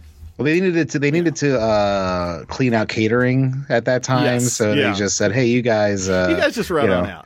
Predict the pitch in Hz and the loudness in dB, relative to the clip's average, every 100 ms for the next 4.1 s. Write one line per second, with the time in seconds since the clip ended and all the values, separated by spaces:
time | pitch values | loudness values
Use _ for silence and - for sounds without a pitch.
0 | - 147 185 160 143 139 143 123 - 113 | -2 0 2 2 0 0 0 -2 0 -2
1 | 113 117 - 120 - 90 90 - 98 104 | 2 -2 0 -2 -2 -4 -4 -4 0 2
2 | 113 113 101 95 104 101 95 90 80 90 | 2 2 -2 -2 0 2 0 0 -2 0
3 | 90 85 85 80 - 80 80 76 73 69 | 0 0 -2 0 0 0 0 0 0 -2
4 | 69 | -4